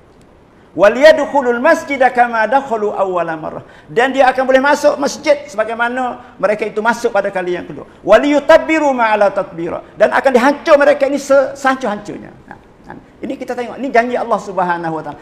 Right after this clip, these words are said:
Sebab itulah orang yang melaku kerusakan di permukaan bumi ni tak usah dia ingat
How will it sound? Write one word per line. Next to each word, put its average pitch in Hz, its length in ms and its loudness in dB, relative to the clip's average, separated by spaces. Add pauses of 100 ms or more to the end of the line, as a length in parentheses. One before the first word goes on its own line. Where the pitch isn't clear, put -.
Sebab 190 320 0
itulah 247 240 0 (1040)
orang 202 560 0
yang 196 220 0 (560)
melaku 185 640 -2
kerusakan 185 720 -8
di 170 80 -4
permukaan 175 640 -8
bumi 170 320 -8
ni 180 160 -10
tak 170 160 -12
usah 156 160 -10
dia 151 160 -12
ingat 160 240 -8